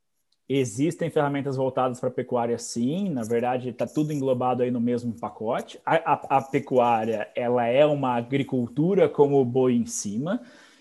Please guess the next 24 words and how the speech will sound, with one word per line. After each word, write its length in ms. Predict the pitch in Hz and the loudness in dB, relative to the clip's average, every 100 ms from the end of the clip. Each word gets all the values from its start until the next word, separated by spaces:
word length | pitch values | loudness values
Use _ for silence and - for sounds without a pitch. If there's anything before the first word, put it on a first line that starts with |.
| _ | _
Então, 360 | 127 127 131 127 | -4 0 -2 0
todas 380 | - 147 156 | 0 2 4
as 140 | 143 143 | 2 2
ferramentas 680 | 139 131 127 127 120 120 113 | 2 2 2 0 0 -2 0
da 120 | 127 | 0
agricultura 600 | 131 135 131 123 - 123 | 0 0 -4 -4 -2 -2
de 60 | |
precisão, 380 | 117 117 117 117 | -2 -8 -4 -2
elas 180 | 117 113 | -2 -4
servem 560 | - 131 160 180 147 123 | -2 0 2 2 0 0
pra 180 | 123 | -2
pecuária 680 | 110 113 110 113 117 135 139 | -4 -6 -4 -2 0 2 2
de 140 | 104 110 | 0 -6
precisão, 580 | - 110 - 98 107 104 | -6 -6 -6 -6 -6 -6
no 100 | 117 | -8
caso. 600 | - 113 127 165 202 233 - - _ | -6 -4 -2 0 -2 -4 -10 -20 _
E 60 | 185 | 2
existem 260 | 208 208 | 2 2
algu-, 220 | 202 180 - | 0 2 4
outras 380 | 180 254 240 | 4 6 2
ferramentas 600 | - 175 139 147 185 226 | 2 -2 0 -2 0 0
que 140 | 220 233 | -2 -8
são 320 | - 185 202 | 2 2 4
específicas 720 | 220 - 214 202 214 240 233 | 0 -2 -6 -6 2 2 2